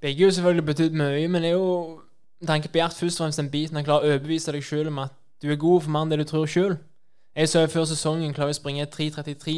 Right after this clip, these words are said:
trettifire, kvalifisere til V M og komme til en semifinale. Da skal jeg være, ø, fornøyd over all, alle evner, så da presterer jeg jo så bra som noen hadde håpet. Men så er jeg sånn, jeg må legge det vekk.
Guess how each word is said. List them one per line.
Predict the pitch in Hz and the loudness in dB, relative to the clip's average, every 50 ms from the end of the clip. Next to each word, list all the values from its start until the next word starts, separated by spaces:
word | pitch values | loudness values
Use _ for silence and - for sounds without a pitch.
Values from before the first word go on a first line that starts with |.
| 160 160 | -4 -6
trettifire, | 151 139 143 139 - 139 139 139 139 147 147 147 - - - | -8 -10 -12 -10 -8 -8 -6 -4 -4 -4 -6 -6 -10 -20 -12
kvalifisere | - - 151 147 147 151 143 - - 156 156 156 | -2 0 0 0 0 -4 -4 -4 -2 -4 -4 -4
til | 156 147 147 | -4 -4 -4
V | 143 143 147 | -2 -2 -2
M | 156 160 | -4 -4
og | 151 | -4
komme | 156 151 151 156 156 | -4 -6 -4 -4 -4
til | 165 | -4
en | 165 156 | -4 -2
semifinale. | - 185 196 220 226 196 - 165 156 143 135 139 135 135 139 - - - - - - - - - - - - - - - - - | 0 0 0 0 0 -4 -2 0 0 0 0 0 -2 -6 -8 -10 -18 -20 -20 -20 -20 -20 -20 -20 -20 -20 -20 -20 -20 -20 -14 -10
Da | 160 151 | -10 -2
skal | - 190 170 | 2 2 2
jeg | 147 | 2
være, | 143 135 139 139 | 2 0 -2 -2
ø, | - - - - - - - - - - - | -4 -6 -12 -20 -20 -20 -20 -20 -20 -20 -20
fornøyd | - 131 123 127 143 151 151 - 147 | -20 -16 -10 -8 -8 -8 -4 -2 -4
over | 143 135 139 123 113 139 | -2 -2 -4 -6 -6 -8
all, | 143 151 165 170 165 160 151 147 143 143 139 139 139 135 135 139 143 - - - 139 143 | -6 -4 -4 -2 -2 -2 -4 -4 -4 -6 -6 -6 -6 -8 -8 -10 -10 -12 -10 -8 -6 -6
alle | 139 143 151 151 147 | -4 0 0 0 0
evner, | 143 143 147 156 160 151 | 0 -2 -4 -4 -4 -4
så | - 147 | -4 -4
da | 151 156 156 | -4 -4 -4
presterer | 151 147 147 - - 151 151 | -4 -6 -6 -6 -6 -4 -4
jeg | 151 | -4
jo | 147 | -6
så | - 147 | -8 -6
bra | 143 147 147 147 147 | -4 -2 -2 -2 -4
som | - 156 147 | -6 -8 -8
noen | 147 151 147 | -8 -8 -6
hadde | 147 143 143 | -6 -4 -2
håpet. | 160 180 208 202 - - - - - - - - - - - - - - - - - - - - - - | 0 0 0 0 -4 -14 -20 -20 -20 -20 -20 -20 -20 -20 -20 -20 -20 -20 -20 -20 -20 -20 -20 -20 -18 -10
Men | 151 143 | -6 -2
så | 151 | -2
er | 143 143 | -2 -2
jeg | - | -2
sånn, | 107 87 | -8 -12
jeg | - | -16
må | - 55 60 - | -20 -20 -20 -20
legge | - - - - - - | -20 -20 -20 -20 -20 -20
det | 78 78 82 | -20 -18 -16
vekk. | 82 - - - - - - | -16 -16 -16 -18 -18 -18 -18